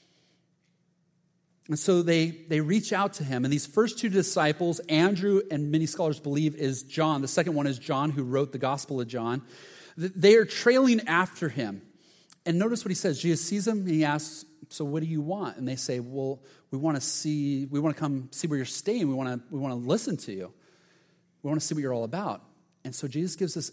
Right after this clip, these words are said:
interesting invitation. "Come, see. Come, see."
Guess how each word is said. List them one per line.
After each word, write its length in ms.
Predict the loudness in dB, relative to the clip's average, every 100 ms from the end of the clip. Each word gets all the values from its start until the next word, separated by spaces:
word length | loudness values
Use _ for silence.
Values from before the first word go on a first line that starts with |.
| -2
interesting 460 | -2 -4 -6 -4
invitation. 560 | -4 -6 -10 -10 -12 -16 _ _ _ _
"Come, 420 | -14 -6 -6 -6 -12 _ _ _ _ _ _
see. 540 | -6 -2 -2 -4 -8 -18 _ _ _ _ _ _ _ -18
Come, 400 | -8 -4 -4 -4
see." 520 | -6 -4 -4 -6